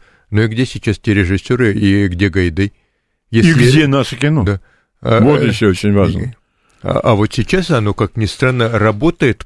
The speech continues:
Speaker 1: по законам киножанра, оно должно отбиваться.
Speaker 2: Не,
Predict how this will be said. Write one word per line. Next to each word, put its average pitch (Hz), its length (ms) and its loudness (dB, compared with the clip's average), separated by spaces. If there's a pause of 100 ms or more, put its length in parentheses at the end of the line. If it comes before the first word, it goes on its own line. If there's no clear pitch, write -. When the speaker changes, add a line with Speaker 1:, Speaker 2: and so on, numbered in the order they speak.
Speaker 1:
по 123 320 0
законам 110 600 0
киножанра, 98 800 -2 (300)
оно 101 200 0
должно 98 320 -2
отбиваться. 95 560 0
Speaker 2:
Не, 139 300 6